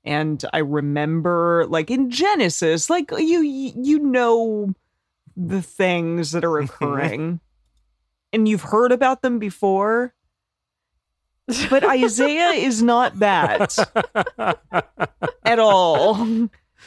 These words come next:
Speaker 1: Job, you're like, "Okay, this guy is lamenting yet again. Wow, this is boring." Leviticus, you're like, "Yeah, okay, thank you, ikea." And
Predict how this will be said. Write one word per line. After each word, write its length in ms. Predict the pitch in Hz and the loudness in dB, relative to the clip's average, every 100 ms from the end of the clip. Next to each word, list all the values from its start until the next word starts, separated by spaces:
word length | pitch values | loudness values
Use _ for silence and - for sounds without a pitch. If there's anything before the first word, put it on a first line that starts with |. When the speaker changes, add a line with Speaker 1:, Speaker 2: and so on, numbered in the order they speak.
| 185 | -4
Speaker 1:
Job, 520 | 156 240 262 294 302 | -2 2 4 4 2
you're 200 | 233 247 | 2 4
like, 280 | 233 214 208 | 4 4 4
"Okay, 360 | 208 190 202 180 | 0 2 0 2
this 200 | 165 - | -2 -2
guy 140 | 180 | 0
is 180 | 175 147 | 0 0
lamenting 640 | 165 160 160 165 160 170 160 | -2 0 0 0 -2 -2 0
yet 400 | 151 151 147 156 | -2 0 0 0
again. 800 | 165 160 170 160 135 143 156 170 - | -2 0 0 0 -2 -2 -4 -6 -8
Wow, 680 | 151 139 160 160 147 143 147 | -6 0 0 2 2 0 -2
this 200 | 151 160 | -4 -4
is 140 | 151 | -6
boring." 640 | 151 170 151 123 120 185 - _ _ _ _ _ | -2 -2 0 0 -2 -4 -6 _ _ _ _ _
Leviticus, 640 | 175 185 190 196 190 190 - | -4 -2 0 -2 0 -2 0
you're 100 | 190 | 0
like, 380 | 170 156 156 - | 0 0 -2 -6
"Yeah, 640 | 202 247 190 151 147 143 | -4 -2 0 0 0 -2
okay, 680 | - 165 175 147 151 151 143 - _ _ _ - 160 147 | -4 -4 -4 -2 -2 -4 -8 -14 _ _ _ -14 -10 -10
thank 340 | 147 185 165 165 | -8 -6 -6 -4
you, 120 | 160 | -2
ikea." 760 | 147 147 - 165 151 143 120 - - _ _ - | -2 -4 -2 -2 0 0 -2 -4 -10 _ _ -6
And 480 | 185 180 170 165 165 | -2 0 -2 -4 -6